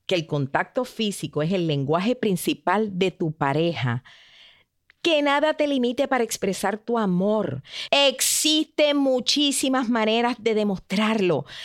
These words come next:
Ya sea que le das un abrazo, que le das un beso apasionado,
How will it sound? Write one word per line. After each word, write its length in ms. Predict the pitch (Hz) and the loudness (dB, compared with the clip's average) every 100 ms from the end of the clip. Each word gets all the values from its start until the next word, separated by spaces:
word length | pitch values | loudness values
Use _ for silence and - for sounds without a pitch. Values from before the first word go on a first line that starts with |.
| - - - | -10 -10 0
Ya 200 | 311 294 | 2 2
sea 300 | 285 262 269 | 2 0 2
que 100 | 247 | 2
le 120 | 220 | 2
das 200 | 208 247 | 2 0
un 140 | 233 | 0
abrazo, 880 | 208 196 196 202 214 - 185 147 139 - - - | 2 2 4 2 2 0 0 0 -2 -8 -10 0
que 100 | 294 | 2
le 140 | 262 | 4
das 160 | 247 240 | 2 0
un 260 | 240 233 190 | 0 0 2
beso 320 | 233 233 247 | 0 2 0
apasionado, 1080 | 233 202 196 - 196 196 196 208 196 170 | 0 -2 -2 0 0 0 0 0 0 -2